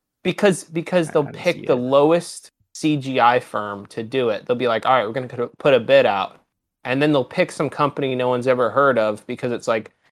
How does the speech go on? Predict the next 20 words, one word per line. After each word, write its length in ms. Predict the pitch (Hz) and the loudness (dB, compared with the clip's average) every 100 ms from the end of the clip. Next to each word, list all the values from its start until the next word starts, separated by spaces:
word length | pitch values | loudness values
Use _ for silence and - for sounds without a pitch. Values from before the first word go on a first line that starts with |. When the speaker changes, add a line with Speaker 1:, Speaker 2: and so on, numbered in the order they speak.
| _ | _
Speaker 1:
"Yeah, 200 | 151 151 | 4 4
we'll 100 | 143 | 6
do 120 | 151 | 4
it 80 | 135 | 2
for 80 | 123 | -2
ten 280 | - 160 139 | -2 -2 -2
percent 420 | 143 - 143 123 | -6 -2 -4 0
less 260 | 131 123 - | -2 -2 -6
than 160 | 117 | -8
this 260 | 117 - - - | -8 -10 -10 -2
okay 400 | 139 - 135 131 | 0 2 -2 -2
company 480 | - 110 - 110 104 | -4 -8 -8 -10 -8
or 80 | 101 | -10
twenty 300 | - 151 131 | -4 -4 -4
percent 320 | 120 - 113 | -6 -6 -4
less 220 | 120 - | -6 -6
than 100 | 123 | -10
this 120 | 104 - | -12 -4
good 220 | 127 123 | -4 -4
company." 520 | 113 98 98 98 113 | -10 -12 -12 -14 -16